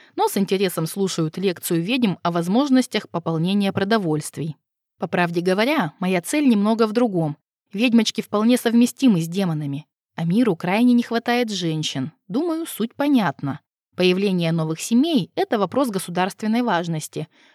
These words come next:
Раз уж меня посадили на трон, придётся терпеть все нововведения, в том числе снятие печатей с мира. Больше не нужно ждать кровавой луны, чтобы совершить переход между мирами. Теперь демоны вольны покидать Инферно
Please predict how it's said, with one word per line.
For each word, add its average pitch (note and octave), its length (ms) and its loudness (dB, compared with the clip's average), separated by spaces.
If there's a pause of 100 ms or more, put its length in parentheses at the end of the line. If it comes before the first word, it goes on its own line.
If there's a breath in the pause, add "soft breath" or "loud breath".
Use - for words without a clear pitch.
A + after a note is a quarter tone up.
Раз G3 200 0
уж - 120 -2
меня F#3+ 220 -2
посадили F#3+ 460 -2
на E3 120 4
трон, F4+ 400 0
придётся G3+ 420 -2
терпеть A3 380 -2
все - 240 -2
нововведения, G3+ 920 2 (260 soft breath)
в - 60 -20
том F3 160 0
числе C#4 420 -2
снятие G3+ 520 0
печатей F#3 460 -4
с - 100 -6
мира. D3+ 400 0 (600)
Больше G#3 300 4
не C#4+ 100 8
нужно B3+ 340 6
ждать F3 280 -2
кровавой F#3+ 420 0
луны, F#3 400 6
чтобы E3 300 -2
совершить F3 480 0
переход E3 440 -2
между G3+ 280 0
мирами. F3 520 0 (280 soft breath)
Теперь D4+ 260 0
демоны A3+ 400 4
вольны F#3 300 2
покидать E3+ 480 -2
Инферно F3+ 600 0